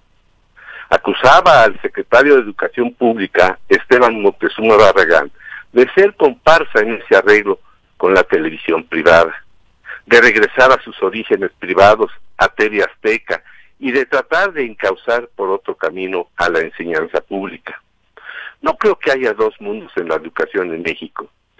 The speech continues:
Se ha sido motivo de causa y presa de toda corrupción,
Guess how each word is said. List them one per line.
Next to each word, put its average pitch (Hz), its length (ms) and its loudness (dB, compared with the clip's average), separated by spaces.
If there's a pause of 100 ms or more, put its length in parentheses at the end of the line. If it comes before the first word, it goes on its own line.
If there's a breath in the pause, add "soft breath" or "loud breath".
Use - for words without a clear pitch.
(580 loud breath)
Se 147 140 0
ha 185 100 -2 (100)
sido 147 260 -6
motivo 120 540 -6
de 85 120 -8
causa 110 640 -2
y 90 200 -10 (120)
presa 101 380 -2
de 85 140 -6
toda 131 320 0
corrupción, 101 720 -8